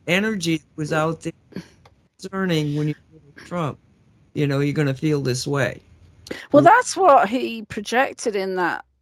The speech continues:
Speaker 2: uh, C pac speech. But, you know, whenever I,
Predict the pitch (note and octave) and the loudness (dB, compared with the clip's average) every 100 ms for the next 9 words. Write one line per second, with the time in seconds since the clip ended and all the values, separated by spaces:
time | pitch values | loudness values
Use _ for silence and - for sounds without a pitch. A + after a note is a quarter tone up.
0 | - F#3+ F3 - - B3 D#4+ - E3+ - | -2 0 0 -2 -6 -4 -4 -2 -4 -4
1 | - - - C#3 - - A#3+ A3 - - | -12 -8 -8 -10 -14 -4 2 2 0 -8
2 | - - F4 C#4+ C4 B3+ A#3+ - A#3+ B3+ | -20 -2 2 4 6 4 0 -4 -2 2
3 | C4 D4 E4 D#4 A#3+ A#3 A#3 A3 | 2 2 0 2 2 0 -2 -4